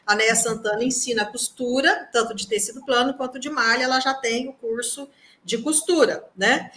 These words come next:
Por isso que eu não vou entrar na área dela, pela Máximos Tecidos eu tô dando de modelagem. Mas a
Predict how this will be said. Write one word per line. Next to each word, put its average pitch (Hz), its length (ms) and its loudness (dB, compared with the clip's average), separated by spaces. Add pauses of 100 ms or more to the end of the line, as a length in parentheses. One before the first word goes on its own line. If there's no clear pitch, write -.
(160)
Por 247 100 -2
isso 220 160 -2
que 262 80 2
eu 262 40 0
não 277 100 0
vou 277 120 2
entrar 269 600 2
na 262 160 4
área 262 240 4
dela, 202 320 2
pela 185 260 -2
Máximos 190 400 2
Tecidos 247 600 -2
eu 254 80 -2
tô 254 180 -8
dando 240 260 2
de 240 80 -4
modelagem. 247 540 0 (260)
Mas 247 360 4
a 302 240 8